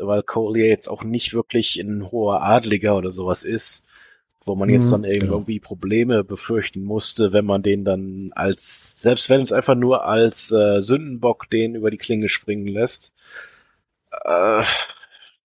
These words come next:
Speaker 1: also verstehe ich jetzt auch nicht so ganz. Das hast, da hast du schon recht.
Speaker 2: Nee. Also sie hätten halt einfach nur wirklich das, was ich grad sagte, machen müssen, dass er brüllt, der hat einen Dolch, der will ihn umbringen,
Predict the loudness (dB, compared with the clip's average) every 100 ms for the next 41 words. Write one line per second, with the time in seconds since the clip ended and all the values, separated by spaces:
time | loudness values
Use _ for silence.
0 | _ -2 2 2 0 -2 0 4 4 4
1 | 0 -2 -2 -6 -10 -12 -14 -18 -16 -16
2 | -10 -10 -8 -8 -6 -8 -8 -14 -14 -16
3 | -16 -20 _ -2 4 4 2 -6 _ _
4 | _ _ 0 0 0 -6 _ -2 -2 0
5 | -2 -2 -2 -4 2 4 4 2 -2 -4
6 | -2 2 0 0 -2 0 0 0 -2 -2
7 | -2 -4 -4 -6 -2 2 2 4 4 2
8 | -2 -4 -6 2 6 6 4 -2 -4 -2
9 | 0 2 2 2 0